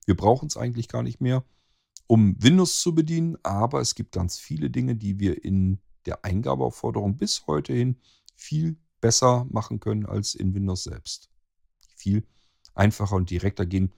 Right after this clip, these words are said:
insbesondere wenn man bestimmte Sachen kom-, miteinander kombinieren will und so weiter. Oder abhängig machen von bestimmten Situationen und so weiter. Also wer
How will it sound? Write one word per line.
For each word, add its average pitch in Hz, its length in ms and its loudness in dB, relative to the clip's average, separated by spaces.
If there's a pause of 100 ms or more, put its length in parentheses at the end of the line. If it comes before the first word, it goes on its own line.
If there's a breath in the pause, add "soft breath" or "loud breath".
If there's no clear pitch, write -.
(140)
insbesondere 98 560 2
wenn 95 100 4
man 90 180 2
bestimmte 95 420 -4
Sachen 92 280 -4
kom-, 92 240 0
miteinander 98 480 2
kombinieren 92 640 0
will 80 140 -6
und 80 160 -12
so - 100 -16
weiter. 65 300 -14 (480 loud breath)
Oder 85 340 -4 (800)
abhängig 123 500 4
machen 101 340 -2
von 95 180 0
bestimmten 92 440 0
Situationen 104 840 2
und 87 120 0
so - 120 -18
weiter. - 280 -14
Also 110 280 -2
wer 123 340 4